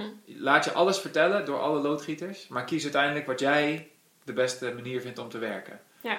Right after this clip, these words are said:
Speaker 1: En dat kan je echt op elk beroep toepassen en ook op
Speaker 2: Ja.
Speaker 1: elk niet-beroep. Ik bedoel, wat jij net zei, dat je moeder bent. Eh,
Speaker 2: Hm.
Speaker 1: ik denk dat we op deze podcast nog niet hardop hebben gezegd dat dat echt op zijn minst net zo belangrijk is als
Speaker 2: Ja.
Speaker 1: alle banen die we kunnen bedenken. En
Speaker 2: Zeker.
Speaker 1: daarin moet natuurlijk ook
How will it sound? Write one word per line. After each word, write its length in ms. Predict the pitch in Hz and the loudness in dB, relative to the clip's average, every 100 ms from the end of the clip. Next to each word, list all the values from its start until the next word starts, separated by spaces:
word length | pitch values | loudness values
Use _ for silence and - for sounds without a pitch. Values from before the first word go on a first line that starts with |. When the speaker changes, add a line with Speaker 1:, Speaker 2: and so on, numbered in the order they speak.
| - | -6
Speaker 1:
En 100 | 123 | -8
dat 100 | 127 | -2
kan 120 | 151 | 0
je 60 | 143 | 0
echt 180 | 147 151 | -2 -4
op 140 | - | -4
elk 260 | 165 170 - | 4 4 4
beroep 280 | 139 131 - | -2 -4 -6
toepassen 400 | 123 117 113 120 | -8 -4 -4 -4
en 60 | - | -2
ook 180 | 143 147 | -2 -2
op 100 | 113 | -4
Speaker 2:
Ja. 100 | 135 | -2
Speaker 1:
elk 260 | 139 123 | -2 0
niet-beroep. 540 | 131 139 123 107 101 - | -6 -6 -6 -6 -8 -10
Ik 120 | 120 | -6
bedoel, 140 | 123 | -2
wat 120 | 123 | -2
jij 100 | 135 | -2
net 140 | 131 131 | -4 -2
zei, 240 | 127 127 | 0 0
dat 140 | 123 - | -2 -6
je 60 | |
moeder 240 | 127 151 110 | -6 -4 -2
bent. 260 | 113 127 - - - _ - | -4 -6 -14 -20 -20 _ -8
Eh, 80 | 220 | -6
Speaker 2:
Hm. 60 | |
Speaker 1:
ik 160 | - - | -6 -4
denk 180 | 107 110 | -4 -4
dat 160 | 107 | -6
we 120 | 113 - | -6 -6
op 60 | |
deze 200 | 113 110 | -6 -8
podcast 360 | 110 - 113 113 | -10 -6 -6 -6
nog 140 | 117 | -8
niet 120 | 131 | -8
hardop 260 | 127 123 117 | -8 -8 -6
hebben 180 | 117 120 | -6 -6
gezegd 400 | 113 113 113 - | -4 -4 -6 -10
dat 320 | - 113 - - _ _ - | -8 -8 -10 -20 _ _ -2
dat 260 | 120 117 | -2 -2
echt 280 | 117 120 - | -4 -10 -12
op 120 | 123 | -14
zijn 140 | - 135 | -6 0
minst 240 | 202 - | 0 2
net 160 | 151 147 | 0 0
zo 120 | 127 | 0
belangrijk 360 | 131 131 110 113 | 2 2 0 -2
is 280 | 113 - - | -4 -6 -14
als 340 | 107 107 107 - | -10 -8 -8 -10
Speaker 2:
Ja. 140 | 226 - - | -10 -12 -8
Speaker 1:
alle 240 | 120 123 | -2 0
banen 300 | 107 120 123 | 2 2 0
die 100 | 110 | -2
we 60 | 104 | -4
kunnen 220 | 104 104 | -4 -6
bedenken. 340 | 101 98 - 127 | -6 -8 -8 -10
En 80 | - - - | -12 -16 -6
Speaker 2:
Zeker. 140 | 123 | 2
Speaker 1:
daarin 280 | 143 165 151 | 4 4 2
moet 140 | 156 | -2
natuurlijk 320 | 139 147 135 143 | -4 -4 -2 4
ook 380 | 185 180 - | 4 2 -8